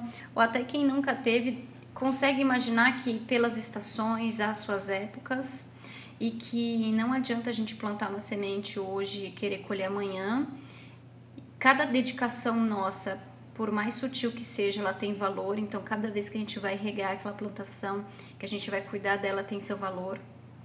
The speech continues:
Então, não adianta só plantar a semente e esperar a época pra colher.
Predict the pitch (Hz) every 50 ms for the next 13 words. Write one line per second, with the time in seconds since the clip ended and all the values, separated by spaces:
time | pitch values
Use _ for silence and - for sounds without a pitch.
0 | - - - - - - - - 247 226 - 247 226 220 214 208 208 208 208 -
1 | 208 - 208 202 - 202 202 202 202 196 196 - 208 202 196 196 202 - 208 196
2 | - - 202 202 202 196 196 196 220 - - - - - - - - 214 202 208
3 | 202 - 220 202 - - 196 - 220 - - - 214 208 202 208 202 214 254 254
4 | -